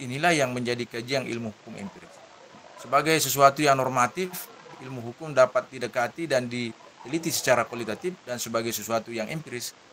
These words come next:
ilmu hukum dapat didekati dan diteliti secara kualitatif maupun kuantitatif,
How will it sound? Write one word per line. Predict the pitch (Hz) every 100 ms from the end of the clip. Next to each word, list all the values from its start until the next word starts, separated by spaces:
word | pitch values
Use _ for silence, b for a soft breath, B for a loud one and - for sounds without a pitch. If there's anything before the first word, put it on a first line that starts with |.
| - -
ilmu | 117 110
hukum | 135 127 120
dapat | 107 107 101
didekati | 104 127 120 123 113
dan | 107
diteliti | 104 107 113 113
secara | 104 104 104 101
kualitatif | 101 104 98 98 170 160 -
maupun | 123 110 127 117 - - - - - - 113
kuantitatif, | 107 95 95 95 92